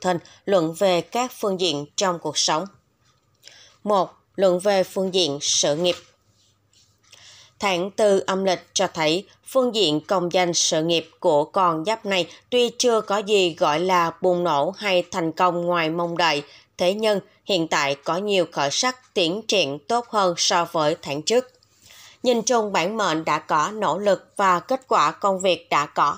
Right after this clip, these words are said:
thay đổi. Có thể cách thức của bạn không đủ nhanh như người khác, nhưng bạn cảm thấy hài lòng với cách mình đã làm. Thế nên, nếu ai đó có chỉ trích hay chê bai hoặc mang bạn ra so sánh thì cũng đừng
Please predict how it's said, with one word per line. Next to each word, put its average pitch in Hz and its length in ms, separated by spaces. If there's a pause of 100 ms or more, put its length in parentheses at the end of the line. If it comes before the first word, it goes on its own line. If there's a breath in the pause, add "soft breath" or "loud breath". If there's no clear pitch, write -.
thay 180 200
đổi. 156 320 (760 soft breath)
Có 254 120
thể 175 340
cách 262 240
thức 277 280
của 185 160
bạn 160 360
không 190 240
đủ 156 160
nhanh 185 440
như 190 200
người 180 260
khác, 240 300 (200)
nhưng 254 200
bạn 160 240
cảm 160 220
thấy 170 340
hài 185 180
lòng 170 400
với 156 180
cách - 300
mình 185 280
đã 151 180
làm. 180 240 (400)
Thế 175 180
nên, 202 220 (320 soft breath)
nếu 196 260
ai 190 200
đó 160 380
có 185 220
chỉ 156 280
trích 269 260
hay 190 300
chê 190 180
bai 180 240 (300 loud breath)
hoặc 202 340
mang 190 280
bạn 156 220
ra 180 240
so 175 240
sánh 170 320 (100)
thì 208 180
cũng 175 340
đừng 175 260